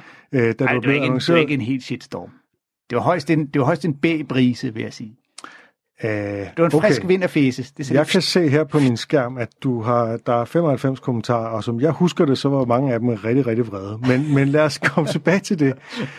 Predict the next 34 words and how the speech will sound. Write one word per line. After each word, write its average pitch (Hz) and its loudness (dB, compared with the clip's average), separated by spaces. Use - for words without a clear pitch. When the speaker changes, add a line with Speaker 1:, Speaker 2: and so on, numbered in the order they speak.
Speaker 1:
Fordi 131 2
det 156 0
var, 160 4
øh, 165 -4
det 151 2
var 165 4
annonceret, 151 2
at 170 -2
dronningen 143 0
skulle 135 -4
holde 113 -2
tale. 90 -10
Speaker 2:
Mm. 151 2
Speaker 1:
Øh, 117 2
man 139 2
vidste 151 2
endnu 131 4
ikke, 123 0
hvad 139 0
hun 113 -4
skulle - -8
sige. 160 2
Speaker 2:
Nej. 113 2
Speaker 1:
Du 156 2
havde 131 4
en 143 4
formodning. 117 0
Speaker 2:
Ja. 156 4
Speaker 1:
Derfor 156 2
så 147 -4
skrev 131 0
du 143 -2
følgende 135 0
tweet. 101 -8